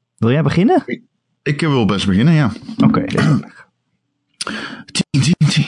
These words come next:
Speaker 2: tien.
Speaker 1: <laughs> Ja.
Speaker 2: Assassin's Creed Origins.
Speaker 1: Oh.
Speaker 2: Ja.
Speaker 1: Kijk aan.
Speaker 2: Ja. Ja.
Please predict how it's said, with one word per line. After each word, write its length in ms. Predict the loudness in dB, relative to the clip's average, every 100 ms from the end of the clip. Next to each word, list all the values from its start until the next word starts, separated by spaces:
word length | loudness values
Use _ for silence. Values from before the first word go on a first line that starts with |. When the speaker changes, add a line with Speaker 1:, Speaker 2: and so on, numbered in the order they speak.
| -4
Speaker 2:
tien. 260 | -6 -4 -2 -2
Speaker 1:
<laughs> 0 |
Ja. 380 | -2 -2 -4 -4 -4 -4 -4 -8 _ _ _ _
Speaker 2:
Assassin's 460 | -6 -4 -2 -2 -2
Creed 280 | -2 -2 0
Origins. 680 | 0 0 0 -2 -2 0 0
Speaker 1:
Oh. 760 | 0 0 0 0 2 4 4 2 _ _ _ _
Speaker 2:
Ja. 380 | -2 -2 0 0
Speaker 1:
Kijk 180 | 0 0
aan. 200 | 2 2
Speaker 2:
Ja. 340 | 2 2 -6 -14 _ _ _ _
Ja. 460 | -2 0 -4 -6